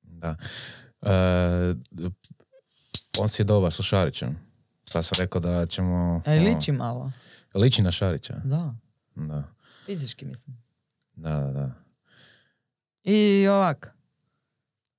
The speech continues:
Speaker 1: Kaj ima, beb?
Speaker 2: Kaj ima? Pa niš. E, veselim se kaj je vikend.
Speaker 1: Da?
Speaker 2: Da.
Speaker 1: Ja isto.
Speaker 2: I onom, a, ču-, ču-, jesi ti vidio danas snijeg?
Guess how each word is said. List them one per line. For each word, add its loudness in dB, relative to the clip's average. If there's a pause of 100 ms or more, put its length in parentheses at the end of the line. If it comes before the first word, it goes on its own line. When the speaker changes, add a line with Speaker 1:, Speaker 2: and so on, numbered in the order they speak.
Speaker 1:
Kaj -2
ima, 2
beb? -2 (720)
Speaker 2:
Kaj -6
ima? -6 (600)
Pa -6
niš. -6 (420)
E, -6 (600)
veselim -6
se -14
kaj -12
je -10
vikend. -12 (960)
Speaker 1:
Da? 0 (300)
Speaker 2:
Da. -16 (1040)
Speaker 1:
Ja -4
isto. -8 (800)
Speaker 2:
I -2
onom, 4
a, 4 (100)
ču-, -8 (120)
ču-, -20 (220)
jesi -4
ti -6
vidio 0
danas 2
snijeg? 0